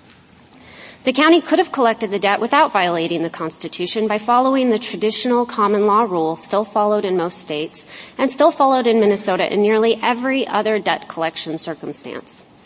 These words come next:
Under that rule, the county should have taken the property, sold it, paid the debts from the proceeds, and refunded the remainder to Miss Tyler. Instead, the county took everything.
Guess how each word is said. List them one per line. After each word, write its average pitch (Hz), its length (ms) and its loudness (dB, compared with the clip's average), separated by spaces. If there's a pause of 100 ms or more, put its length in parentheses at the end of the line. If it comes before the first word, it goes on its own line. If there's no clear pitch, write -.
(360)
Under 180 240 0
that 190 300 0
rule, 165 360 -2 (340)
the 208 80 -2
county 214 340 2
should 208 180 -4
have 202 140 -4 (180)
taken 190 280 -4
the 262 80 2
property, 190 600 -2 (260)
sold 170 460 -2
it, 240 220 2 (800)
paid 208 240 0
the 254 80 0
debts 226 280 0
from 247 160 -2
the 254 80 2
proceeds, 190 720 -2
and 190 140 -2
refunded 196 460 -2
the 202 80 -4
remainder 165 400 -2
to - 160 -10
Miss 156 160 -10
Tyler. 135 420 -10 (420)
Instead, 247 560 0
the 226 60 -6
county 196 320 -2
took 185 220 -10
everything. 151 480 -6